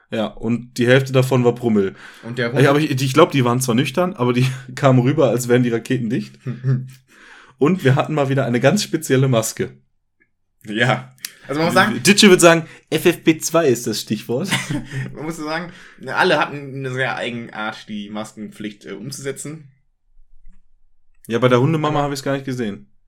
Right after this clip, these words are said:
Speaker 1: Ich glaub, die hatte die
Speaker 2: Die
Speaker 1: auf,
Speaker 2: hat's
Speaker 1: oder?
Speaker 2: halbwegs vernünftig gehabt, ja.
Speaker 1: Ja.
Speaker 2: Der,
Speaker 1: Der Typ hatte die
Speaker 2: der Kollege Schnürschuh.
Speaker 1: <laughs> Ah,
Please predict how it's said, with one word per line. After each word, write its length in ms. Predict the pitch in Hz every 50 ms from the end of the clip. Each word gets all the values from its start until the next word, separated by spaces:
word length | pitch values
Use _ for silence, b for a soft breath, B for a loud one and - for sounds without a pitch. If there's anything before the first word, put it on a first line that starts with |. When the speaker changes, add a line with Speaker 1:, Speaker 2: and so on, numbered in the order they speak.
| _ _ _ _ _ _ _ _ _ _ _ _ _ _ _ _ _
Speaker 1:
Ich 60 | -
glaub, 160 | - 117 107
die 100 | 117 127
hatte 160 | 135 135 -
die 80 | 147 160
Speaker 2:
Die 40 | -
Speaker 1:
auf, 180 | 120 120 123 120
Speaker 2:
hat's 80 | 120
Speaker 1:
oder? 140 | 110 113 -
Speaker 2:
halbwegs 340 | 113 113 110 117 113 113 -
vernünftig 400 | - 113 104 101 104 - 101 90
gehabt, 220 | 92 82 87 92
ja. 80 | 101 95
Speaker 1:
Ja. 220 | 92 98 - - - - _ _ _ _ _ _
Speaker 2:
Der, 140 | - - 107 101 98 101 110
Speaker 1:
Der 140 | 113 113 107
Typ 360 | - - 131 139 175 180 - -
hatte 260 | 139 131 127 131 123
die 240 | 123 120 120 120 117
Speaker 2:
der 80 | 113
Kollege 240 | 110 123 113 104 110
Schnürschuh. 380 | 110 123 123 139 131 185 185 160 -
Speaker 1:
<laughs> 100 | - -
Ah, 120 | - 110